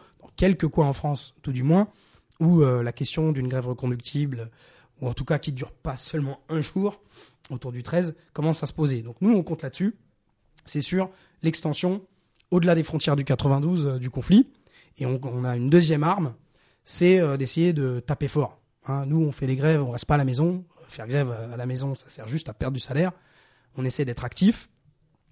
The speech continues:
Et donc là, euh, depuis deux semaines,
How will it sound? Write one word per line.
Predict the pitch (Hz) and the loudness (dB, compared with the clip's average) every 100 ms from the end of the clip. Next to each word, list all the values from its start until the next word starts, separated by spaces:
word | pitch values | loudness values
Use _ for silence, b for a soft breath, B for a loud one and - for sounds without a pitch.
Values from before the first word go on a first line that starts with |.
| - 143 | -10 -2
Et | |
donc | 139 180 156 | 2 2 2
là, | 151 185 202 - | 0 2 0 -2
euh, | 131 123 123 123 120 117 | -4 -4 -6 -8 -10 -10
depuis | 127 - 151 131 | -12 -10 -8 -6
deux | 143 | -6
semaines, | 170 180 214 | -2 0 0